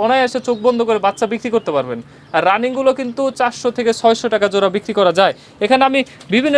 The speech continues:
রকম কবুতর দেখতেছি। এখানে যেরকম এই যে সিরাজি রয়েছে একটা, দেখি তাকে একটু দেখানো যায় কিনা। এই দেখুন সিরাজি কবুতর, তার সাইজটাও কিন্তু দারুণ। বুঝতে, এটা সম্ভবত বাতে বসবে, এর জন্য একটু রাগ দেখাচ্ছে।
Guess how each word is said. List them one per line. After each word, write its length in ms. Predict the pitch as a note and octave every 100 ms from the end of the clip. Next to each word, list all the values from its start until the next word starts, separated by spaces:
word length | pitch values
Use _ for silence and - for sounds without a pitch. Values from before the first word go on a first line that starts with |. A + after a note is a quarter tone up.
| C4+
রকম 160 | - A#3+
কবুতর 260 | B3+ B3 C4
দেখতেছি। 260 | C4 B3 G#3+ A3+
এখানে 160 | B3 A#3
যেরকম 200 | A#3+ A#3+ A#3
এই 60 |
যে 60 | A3 -
সিরাজি 320 | A3 A3 A#3 A#3
রয়েছে 220 | G3+ G3+
একটা, 180 | - F3+ C4+ - - - - - - D#3
দেখি 200 | F3+ G3 F#3+
তাকে 120 | D#3+ E3
একটু 100 | E3 D#3+
দেখানো 260 | D#3+ F3 D3+
যায় 140 | D3 C3+
কিনা। 180 | D3+ G#3+ - - - - - E3
এই 60 | D#3+
দেখুন 180 | F3+ G3 -
সিরাজি 340 | G3+ G#3+ G#3 A3
কবুতর, 360 | G#3+ A3 F#3+ A3+ A#3+ -
তার 140 | F3 E3+ -
সাইজটাও 340 | F#3+ - G3+
কিন্তু 140 | G3+ F#3 E3
দারুণ। 280 | F#3+ F#3+ A3+ - - - E3+
বুঝতে, 240 | F3+ - F3
এটা 140 | F3 G3
সম্ভবত 360 | G#3 G#3 G3+ G3 G#3 G3 - D3
বাতে 200 | F3 A#3+ G#3
বসবে, 320 | A3 G3+ F3+ G#3 - - E3
এর 60 | D#3+
জন্য 120 | G3 G3
একটু 120 | F#3 E3+
রাগ 120 | F#3 G#3
দেখাচ্ছে। 360 | G#3+ F#3+ -